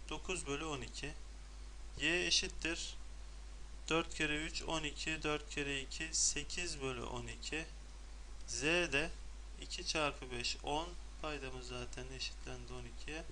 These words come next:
On bölü on iki. Gördüğünüz gibi paydalar eşitlendi arkadaşlar. Payı büyük olan daha büyüktür. Paydası küçük olan, payı küçük olan daha küçüktür, pardon. Küçükten büyüğe sıralamamızı istiyor. O zaman en küçük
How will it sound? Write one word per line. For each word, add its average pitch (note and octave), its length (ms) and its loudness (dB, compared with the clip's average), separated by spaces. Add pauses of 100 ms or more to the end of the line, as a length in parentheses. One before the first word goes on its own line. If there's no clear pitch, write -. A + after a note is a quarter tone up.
(360)
On D#3 300 2
bölü C#3+ 160 2
on D3+ 140 2
iki. - 200 0 (340)
Gördüğünüz F#3+ 520 8
gibi E3 180 2
paydalar F3 580 8
eşitlendi D3+ 600 4
arkadaşlar. B2 680 4 (420)
Payı F3+ 360 8
büyük F#3+ 320 2
olan E3 280 10 (300)
daha E3+ 320 8
büyüktür. D3+ 680 0 (100)
Paydası D#3+ 500 6
küçük - 340 2
olan, D3 280 6 (240)
payı D#3+ 260 6
küçük - 280 0
olan D3+ 320 4
daha D#3 240 2
küçüktür, - 440 -2 (120)
pardon. B2+ 340 -2 (460)
Küçükten F#3 600 4
büyüğe F3 220 8
sıralamamızı D3 720 2
istiyor. E3+ 360 2
O E3 40 -2
zaman E3 300 0
en F3 260 4
küçük - 420 -2